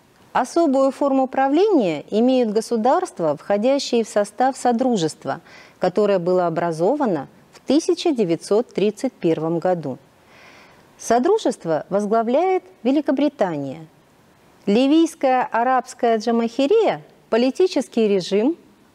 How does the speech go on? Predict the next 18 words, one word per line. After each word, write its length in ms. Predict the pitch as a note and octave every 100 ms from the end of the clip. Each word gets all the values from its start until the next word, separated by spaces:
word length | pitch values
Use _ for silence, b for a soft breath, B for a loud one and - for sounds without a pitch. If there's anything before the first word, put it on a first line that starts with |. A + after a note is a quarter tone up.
| _ _
образованный 880 | G3 G#3+ B3 C#4+ D4 D4 A#3 A3 G#3
в 60 | -
тысяча 480 | D4+ D#4 A3+ - G3+
девятьсот 580 | G3+ A3+ A3 B3 G3
семьдесят 600 | - B3+ B3+ G#3+ - A3 -
седьмом 420 | G3+ G#3+ G3 F3
году 400 | F3+ F#3+ B3 F#4+ - _ -
путём 560 | A#3+ A3+ B3 G3+ C#3+ -
принятия 840 | A#3 A3 G#3 A3+ F4 - F#3 C#3+ E3 -
декларации 960 | E3+ - F#3 F3+ F#3+ B3 - B3+ B3 B3 _ -
Сепхи. 640 | - A3+ F3+ - - D3+ - _ _ _ _ _ _ _ _ _ _ _ _ _ _ _ _ _ _ _ _ -
По 140 | B3 C4+
политическому 960 | C4+ C#4+ C4+ A4+ - D#4+ - G#3 F#3+
режиму 580 | F#3 F3+ E3+ D#3+ C#3 D3+ _ -
страны 540 | - A3+ B3 D#4+ F4+
подразделяются 880 | C4+ G3+ F#3+ G3 A3 G#3 F3+ E3 F3+
на 300 | F#3 F3+ D3
демократические, 1300 | F3+ A#3 D#4+ C4 G3 F3+ - D#3 - - - C4+ D4